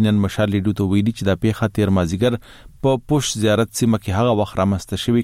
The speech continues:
کله چې پوځیان په ګشت وو او په کمین ناستو وسلوالو ورباندې ډزې وکړې. پولیس وایي وسلوال په تېښته کې بریالي شوي او په سیمه کې د لټون عملیات روان دي. د برید ذمواري د تحریک طالبان پاکستان ویان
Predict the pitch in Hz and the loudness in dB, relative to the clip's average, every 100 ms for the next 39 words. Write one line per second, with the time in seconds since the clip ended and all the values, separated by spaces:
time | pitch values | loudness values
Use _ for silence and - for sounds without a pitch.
0 | 107 95 - - 101 95 101 95 85 95 | 0 -2 -4 -4 -2 0 0 0 -2 -2
1 | 120 131 - 131 - - - - - 135 | 0 -2 -2 -2 -2 -8 -20 -10 -2 0
2 | 120 143 - 147 156 135 131 120 - 123 | 0 -2 0 0 2 2 0 -2 -6 -2
3 | 120 101 - 98 101 101 92 92 95 98 | 0 0 -2 0 2 2 0 0 0 0
4 | 104 101 95 92 - 131 120 - - - | 0 -2 -2 -4 -2 -2 -2 -6 -20 -20
5 | - 156 151 151 143 135 117 113 120 113 | -2 0 0 0 2 0 0 0 0 0
6 | 104 - 101 - 110 98 101 98 92 90 | -4 -6 -6 -6 -6 -2 0 0 0 -2
7 | 127 139 123 98 - 113 101 107 98 98 | 0 2 0 -4 -2 -2 0 0 0 0
8 | 98 98 101 110 110 - 107 113 113 113 | 0 2 2 2 0 0 0 2 2 2
9 | 127 - - - 131 147 143 147 127 123 | -2 -6 -20 -8 -2 0 0 0 0 0
10 | 127 123 131 113 104 107 104 104 101 98 | 2 2 0 -2 -4 -4 -4 -2 -2 0
11 | 107 98 90 87 - 107 101 95 104 107 | 0 0 -4 -6 -4 -2 0 2 2 2